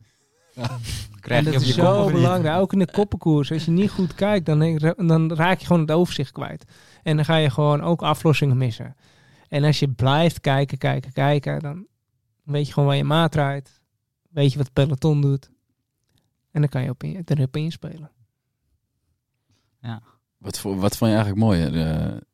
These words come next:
Speaker 1: die, die koppenkoersen vroeger, zesdaagse, of dat, eh, op het strand en op het gravel nu?
Speaker 3: Ja, het is totaal anders, maar een mooie koppenkoers is natuurlijk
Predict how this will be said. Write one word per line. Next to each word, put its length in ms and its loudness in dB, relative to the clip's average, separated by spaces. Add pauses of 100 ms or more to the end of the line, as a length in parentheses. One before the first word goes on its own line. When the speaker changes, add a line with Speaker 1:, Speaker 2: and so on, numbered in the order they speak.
(240)
Speaker 1:
die, 180 -12 (180)
die 160 -10
koppenkoersen 600 0
vroeger, 240 0
zesdaagse, 560 0
of 100 -4
dat, 240 -6
eh, 340 0 (380)
op 180 -6
het 100 2
strand 360 0
en 80 2
op 80 -2
het 80 0
gravel 360 -2
nu? 160 -8 (2000)
Speaker 3:
Ja, 140 -20
het 160 -10
is 80 -4
totaal 440 0
anders, 280 2
maar 160 -6
een 80 -4
mooie 260 2
koppenkoers 540 0
is 300 -4
natuurlijk 480 -2